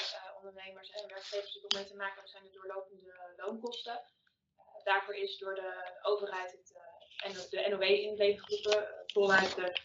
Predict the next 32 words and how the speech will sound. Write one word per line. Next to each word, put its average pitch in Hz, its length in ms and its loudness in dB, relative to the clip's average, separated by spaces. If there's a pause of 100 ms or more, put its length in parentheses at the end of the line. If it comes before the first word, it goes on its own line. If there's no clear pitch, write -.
(220)
noodmaatregel 208 880 6
overbrugging 208 600 2
voor 202 140 8
behoud 208 320 10
van 190 300 0
werkgelegenheid, 196 760 4
een 185 140 -14
hele 185 240 -10 (160)
mond 190 280 -4
vol. - 300 -6 (380)
Mijn 220 200 10
collega's 220 720 10
Joost 202 220 10
Gunselaar 220 400 10
en 190 60 8
Marloes 196 220 2
Stuurhoek 220 360 6
hebben 190 200 2
daar 180 140 8
begin 226 580 6
april, - 480 8
eigenlijk - 360 2
toen 196 80 8
de 190 60 10
N - 20 6
O 190 40 6
W 190 40 8
in 180 300 8
het - 80 -8
leven 208 260 12
werd 185 160 4
geroepen, - 460 -4